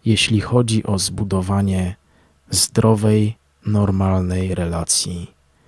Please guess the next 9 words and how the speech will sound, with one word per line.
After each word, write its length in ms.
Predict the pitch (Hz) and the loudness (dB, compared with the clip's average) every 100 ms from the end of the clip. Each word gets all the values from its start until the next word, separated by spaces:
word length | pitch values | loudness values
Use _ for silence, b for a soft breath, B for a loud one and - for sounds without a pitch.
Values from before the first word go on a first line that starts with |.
| b b b b b b b b _ - | b b b b b b b b _ -2
Często 640 | 131 131 127 - 123 117 | 4 4 4 4 4 4
stanie 480 | - - 120 123 110 | 2 0 2 2 2
się 280 | - 95 90 - | 0 -2 -4 0
tak, 500 | 104 98 - - - _ _ - | 2 0 -4 -14 -16 _ _ -4
że 200 | 101 107 | 0 0
prędzej 680 | - 120 120 123 113 110 104 | 0 2 4 4 4 2 2
czy 160 | - | -4
później 760 | 92 - 113 104 98 92 90 92 _ _ - | -4 2 2 2 0 0 -4 -10 _ _ -4
narcyz 760 | 104 101 98 - 90 87 - | 2 2 2 -2 -4 -2 -2